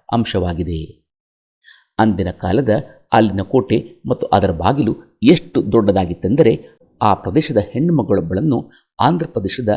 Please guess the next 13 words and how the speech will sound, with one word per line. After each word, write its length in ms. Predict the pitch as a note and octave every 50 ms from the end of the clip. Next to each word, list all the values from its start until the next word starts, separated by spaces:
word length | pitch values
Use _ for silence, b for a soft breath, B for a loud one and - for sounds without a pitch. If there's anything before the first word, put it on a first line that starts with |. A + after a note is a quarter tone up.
| - - - _ _
ಕದ್ರಿ 420 | - B2+ B2 A2+ C#3+ D#3+ - - -
ನರಸಿಂಹಸ್ವಾಮಿ 640 | G#2+ - - - D3+ D3+ D3+ - A#2+ A2 G#2+ F#2+
ದೇವಾಲಯ 280 | G2+ G2+ G2 G2 F#2+ F2+
ಇರುವ 240 | F#2 F2+ F2+ F2 -
ಗ್ರಾಮಕ್ಕೆ 840 | - - G#2 G2+ F#2+ G2 G2 - - - G2+ G#2 - - _ _ _ -
ಮದುವೆ 160 | A2 A#2+ D3+
ಮಾಡಿಕೊಟ್ಟಿದ್ದು, 720 | C3+ A2 F#2+ F#2 F2+ - - G2 - - D3 C3+ A#2+ C3 C#3+ B B B B B -
ಪ್ರತಿದಿನ 440 | F#3 E3+ - E3 C#3+ A#2 G#2 A#2 A#2+ G#2+ A2+ - - _ _ _ _ -
ಇಲ್ಲಿನ 240 | D3+ D3 C3+ C#3 A#2 A2
ಕೋಟೆಯ 380 | - - C3+ D3+ - F3+ E3
ಬಾಗಿಲು 320 | C3+ A#2 A2 G#2+ G2+ G#2 G2
ಹಾಕಿದ 360 | - - A2 - - B2 F#2
ಸದ್ದು 540 | F#2+ - - C3+ C3 C#3 B2 A#2+ C3+ C#3